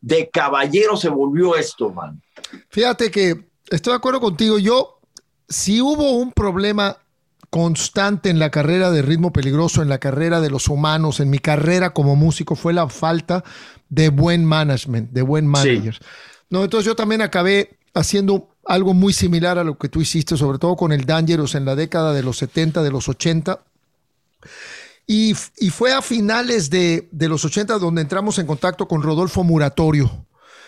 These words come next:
Speaker 1: Ujú.
Speaker 2: un argentino que nos llevó a tocar a, precisamente allá a Córdoba, y fue, yo creo que
Speaker 1: Uf, vale.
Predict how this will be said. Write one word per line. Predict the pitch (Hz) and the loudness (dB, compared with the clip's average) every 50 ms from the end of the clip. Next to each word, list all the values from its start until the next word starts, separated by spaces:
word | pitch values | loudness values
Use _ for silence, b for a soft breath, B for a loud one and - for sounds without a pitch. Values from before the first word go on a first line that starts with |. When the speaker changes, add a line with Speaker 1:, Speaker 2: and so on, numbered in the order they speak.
| B B B B | B B B B
Speaker 1:
Ujú. | - - - 190 196 196 196 - | -6 -6 -4 -2 0 0 0 2
Speaker 2:
un | 180 190 | 2 0
argentino | 202 190 180 180 165 - 180 185 190 185 151 | 0 0 0 -2 -2 0 0 0 0 0 0
que | 170 | 0
nos | 156 151 127 | 0 2 2
llevó | 147 151 165 | 2 2 2
a | 160 | 0
tocar | - 165 - 165 165 170 - - - | -2 -2 0 0 0 0 -2 -4 -4
a, | 170 147 139 139 - - - _ _ | -2 0 0 0 -2 -4 -8 _ _
precisamente | - 147 143 127 175 170 - 185 156 170 175 165 - 175 | -2 -2 0 0 0 0 0 0 0 0 0 0 0 0
allá | 156 147 160 165 165 | 0 0 0 0 0
a | 151 - | -2 -2
Córdoba, | - 160 160 156 151 170 165 180 - - - - | -2 0 0 2 2 0 0 0 -2 -4 -6 -4
y | 190 156 143 | -2 -2 -2
fue, | - - 175 180 190 196 196 - - - - _ | -2 -2 0 0 2 0 0 -2 -6 -16 -20 _
yo | - 208 165 165 202 202 | -14 -8 -2 -2 0 2
creo | 143 165 | 2 2
que | 160 214 202 175 | 2 2 0 -2
Speaker 1:
Uf, | 143 | 0
vale. | - 90 76 73 71 - - | -2 -2 -2 -2 -2 -4 -6